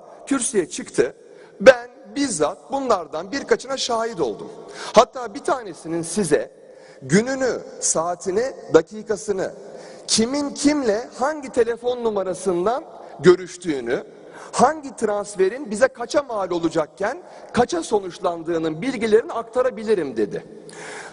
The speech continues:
Takip eden divan toplantısında değerli üyelerimiz bu konuyu kürsüden dile getirdiler.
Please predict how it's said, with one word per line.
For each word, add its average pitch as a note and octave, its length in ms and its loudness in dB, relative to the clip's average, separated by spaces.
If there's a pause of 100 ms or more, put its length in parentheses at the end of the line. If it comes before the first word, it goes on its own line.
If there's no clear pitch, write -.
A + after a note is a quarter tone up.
Takip C4+ 380 6
eden A3+ 280 -4
divan B3+ 260 0
toplantısında F3+ 880 -2
değerli G#3 340 0
üyelerimiz F#3+ 680 0
bu C4+ 100 2
konuyu A#3 500 -4 (200)
kürsüden A3 480 2
dile E3+ 160 -4
getirdiler. C3+ 760 -2